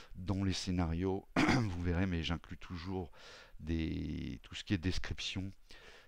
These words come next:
et en fait tout ce qui a, beaucoup de choses qui ont rapport au ton. Ici, dans le, dans le conducteur, le ton, je l'ai précisé dans les intentions narratives.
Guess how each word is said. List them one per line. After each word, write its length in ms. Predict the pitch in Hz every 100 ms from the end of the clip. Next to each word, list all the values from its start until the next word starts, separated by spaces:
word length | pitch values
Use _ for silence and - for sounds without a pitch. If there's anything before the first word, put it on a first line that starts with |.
| -
et 460 | 87 80 64 57
en 80 | 50
fait 200 | - 95 -
tout 120 | 92
ce 100 | -
qui 160 | - 82
a, 480 | 71 69 69 - -
beaucoup 440 | 104 76 - -
de 40 |
choses 220 | - 107 -
qui 100 | 90
ont 120 | 80
rapport 340 | 85 - 82
au 60 | 85
ton. 200 | - 76 - - - - - - 82
Ici, 480 | - - 98 104
dans 220 | 87 85 85
le, 380 | 80 76 73 73
dans 140 | 87
le 80 | 85
conducteur, 600 | - 90 80 - 95 95
le 140 | 87 78
ton, 240 | 92 90
je 120 | 76
l'ai 100 | 78
précisé 640 | - - - - 85 82 85
dans 240 | 78 80
les 180 | 82 76
intentions 480 | 80 76 - - 82
narratives. 800 | 80 80 76 73 - 90 92